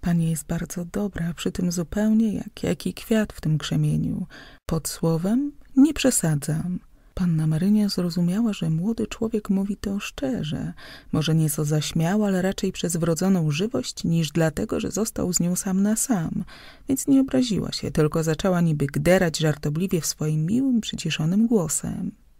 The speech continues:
„Proszę mi nie mówić grzeczności, bo naprzód źle obwiążę rękę, a powtórę ucieknę”.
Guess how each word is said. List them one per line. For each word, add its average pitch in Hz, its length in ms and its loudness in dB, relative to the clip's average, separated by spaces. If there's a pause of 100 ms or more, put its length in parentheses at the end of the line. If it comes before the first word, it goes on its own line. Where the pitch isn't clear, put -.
„Proszę - 340 0
mi 196 120 6
nie 202 120 6
mówić 208 360 2
grzeczności, 262 800 0
bo 170 120 2
naprzód 175 380 2
źle 196 360 4
obwiążę 175 500 2
rękę, 262 440 4
a 226 60 -4
powtórę 214 500 0
ucieknę”. 170 640 2